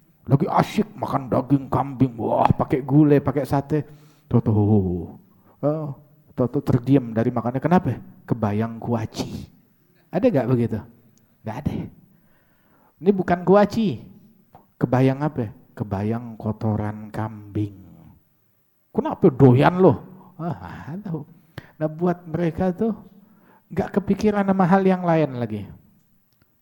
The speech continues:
Kagak kepikiran sama hal yang lain lagi. Tuh hal yang paling mereka suka,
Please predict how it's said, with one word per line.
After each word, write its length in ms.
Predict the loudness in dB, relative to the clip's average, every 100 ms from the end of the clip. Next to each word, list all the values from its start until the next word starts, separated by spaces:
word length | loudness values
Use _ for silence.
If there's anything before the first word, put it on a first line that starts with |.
| _
Kagak 480 | -4 -4 -4 -8 -8
kepikiran 560 | -8 -8 -6 -4 -4 -6
sama 160 | -8 -8
hal 240 | -8 -8
yang 160 | -10 -10
lain 280 | -10 -10 -14
lagi. 320 | -16 -16 -18 _ _ _ _ _ _ _ _ _ _ _
Tuh 160 | -2 0
hal 240 | -2 0
yang 320 | 0 0 -4
paling 320 | -4 -2 -2 -4
mereka 480 | -6 -6 -6 -8
suka, 640 | -8 -10 -8 -6 -6 -10